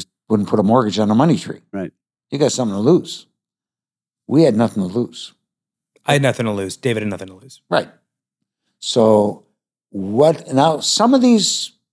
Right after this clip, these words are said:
Speaker 1: young people from wealthy families work very hard.
Speaker 2: Yeah.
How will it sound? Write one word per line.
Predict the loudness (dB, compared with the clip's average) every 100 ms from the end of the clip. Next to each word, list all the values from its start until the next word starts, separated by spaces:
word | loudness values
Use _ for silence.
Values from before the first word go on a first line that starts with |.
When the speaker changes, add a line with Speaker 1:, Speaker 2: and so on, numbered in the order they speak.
| _ _ _
Speaker 1:
young | 0 2 2 2 0 -2 -12 _ _ _ _ _ _ _ _ _ -2
people | 0 0
from | 0 2
wealthy | 2 0 -4
families | -2 -2 0 -2 -8 _ _
work | -12 -4
very | 0 0
hard. | 0 -4 -8 _ _
Speaker 2:
Yeah. | -4